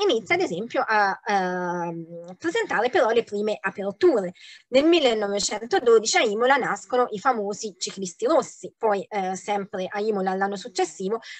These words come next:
nasce la Federazione Nazionale dei Ciclisti Rossi, ma in realtà gruppi, eh, organizzati si diffondono poi sul territorio nazionale, in realtà soprattutto nell'Italia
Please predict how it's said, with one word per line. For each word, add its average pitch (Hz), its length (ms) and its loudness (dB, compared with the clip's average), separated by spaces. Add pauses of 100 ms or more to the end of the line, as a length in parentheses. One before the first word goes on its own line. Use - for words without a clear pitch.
(100)
nasce 226 420 0
la 202 120 2
Federazione 202 800 0
Nazionale 202 560 -2
dei 185 120 -2
Ciclisti 190 460 -4
Rossi, 294 320 4
ma 185 80 -4
in 214 80 -2
realtà 220 340 2 (320)
gruppi, 202 640 0 (100)
eh, 190 460 -2
organizzati 226 840 0
si - 140 -12
diffondono 226 600 -2
poi 190 360 -4 (720)
sul - 380 -8
territorio 214 480 0
nazionale, 208 540 2
in 202 80 -2
realtà 196 360 0
soprattutto 190 640 -10
nell'Italia 190 680 -2